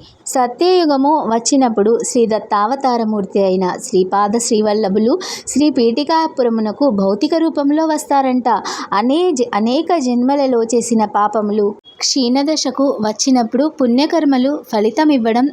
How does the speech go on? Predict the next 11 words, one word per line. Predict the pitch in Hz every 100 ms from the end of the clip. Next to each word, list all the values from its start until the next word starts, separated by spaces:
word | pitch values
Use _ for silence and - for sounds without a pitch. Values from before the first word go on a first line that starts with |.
| -
ఆరంభించినప్పుడు | 202 214 240 254 226 214 214 190 190 277 508 - - -
మాత్రమే | 233 269 320 330 285 277 208
దత్తభక్తి | 208 208 269 254 285 - 262
కలుగును. | 254 196 190 226 226 202 190
దత్తభక్తిలో | 214 220 262 294 311 - 294 277 277 - - -
పరిపూర్ణత | 220 220 311 294 285 254 233 -
సిద్ధించినప్పుడు | 208 202 254 247 240 220 214 208 220 - -
ఏ | 220 277
యుగమందునైనను | 254 262 294 294 302 277 233 214 208 254
కాలమునందు | 277 214 202 240 285 277 269
అయినను | 302 294 233 202 240